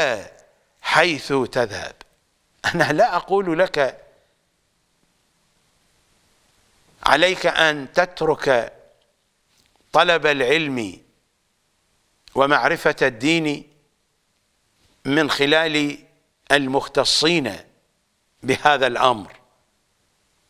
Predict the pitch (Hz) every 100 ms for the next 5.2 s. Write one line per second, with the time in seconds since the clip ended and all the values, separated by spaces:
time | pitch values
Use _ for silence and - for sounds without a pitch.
0 | _ _ 113 117 180 160 151 127 147 147
1 | 143 190 185 165 - - 135 156 175 208
2 | 175 147 139 139 185 190 151 143 117 117
3 | 185 226 156 104 80 - _ _ _ _
4 | _ _ _ _ - 120 120 151 143 143
5 | 139 127